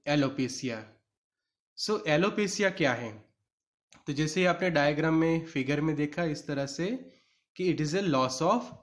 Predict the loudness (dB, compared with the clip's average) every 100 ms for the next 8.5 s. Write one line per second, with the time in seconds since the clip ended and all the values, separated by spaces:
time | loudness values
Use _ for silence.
0 | _ -2 0 0 -4 -16 _ _ _ _
1 | _ _ -4 -4 -2 0 2 2 2 2
2 | 2 0 -2 2 2 2 0 0 2 0
3 | 0 -6 -16 _ _ _ 0 2 2 2
4 | 0 -4 -18 _ _ _ _ _ _ -2
5 | 0 2 2 2 2 4 4 2 -4 -4
6 | 2 2 2 2 4 2 0 -2 -2 -2
7 | -6 -12 _ _ _ _ _ _ _ -4
8 | 0 2 0 -4